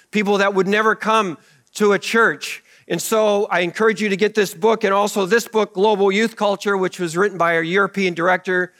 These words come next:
which explains more about how do you,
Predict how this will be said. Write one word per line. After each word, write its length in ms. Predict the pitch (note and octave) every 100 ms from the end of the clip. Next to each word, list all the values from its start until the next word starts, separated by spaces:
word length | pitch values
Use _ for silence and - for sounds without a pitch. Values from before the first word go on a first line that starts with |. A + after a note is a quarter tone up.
| _ _
which 200 | F3 D#3+
explains 680 | F#3 - - G3 G3 F#3 D#3
more 540 | F3 F#3+ G3+ G3+ F#3+ - _ _
about 300 | D#3 F3 E3+
how 260 | E3+ F#3 G#3+
do 60 |
you, 360 | A3 G#3+ G#3 G3+